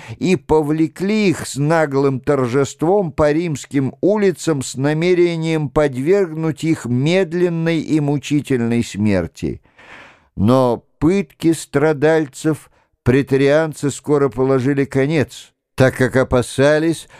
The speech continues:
чтобы не пришли на помощь императорам служившие в их гвардии верные германцы. Трупы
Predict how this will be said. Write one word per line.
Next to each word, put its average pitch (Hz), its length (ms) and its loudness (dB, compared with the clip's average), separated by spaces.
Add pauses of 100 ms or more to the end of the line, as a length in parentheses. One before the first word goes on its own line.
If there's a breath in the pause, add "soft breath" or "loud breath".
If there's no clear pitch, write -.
чтобы 139 380 0
не 139 160 0
пришли 143 640 0
на 160 180 0
помощь 165 500 -2
императорам 147 1000 0
служившие 135 920 0
в 127 120 2
их 101 200 -2
гвардии 117 760 2
верные 107 640 0
германцы. 98 1040 -2 (880)
Трупы 147 720 2